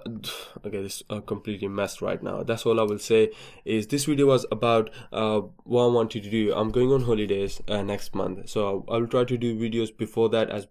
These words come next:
many as I can, on education. I may do a small mini course. I will see. I will make a plan. I just wanted to do this video to share what I wanna do. Okay, then I'll make a plan to do,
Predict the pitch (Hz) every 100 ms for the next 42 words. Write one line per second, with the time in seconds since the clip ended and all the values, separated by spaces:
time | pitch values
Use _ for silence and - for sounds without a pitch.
0 | _ - 113 120 120 110 - 98 131 135
1 | - - - - 120 113 110 110 107 -
2 | 117 110 95 95 95 101 107 107 110 107
3 | 104 110 110 110 113 113 - 104 107 -
4 | - 110 104 104 107 - 131 139 135 -
5 | - - 113 113 117 117 113 104 104 113
6 | 123 107 113 120 127 120 113 104 120 120
7 | 120 113 113 - 107 - 120 117 104 92
8 | - - - - - - - - 123 120
9 | 117 110 123 127 113 95 90 98 - 98
10 | 92 107 117 117 113 110 101 - 117 117
11 | 120 - - 110 117 117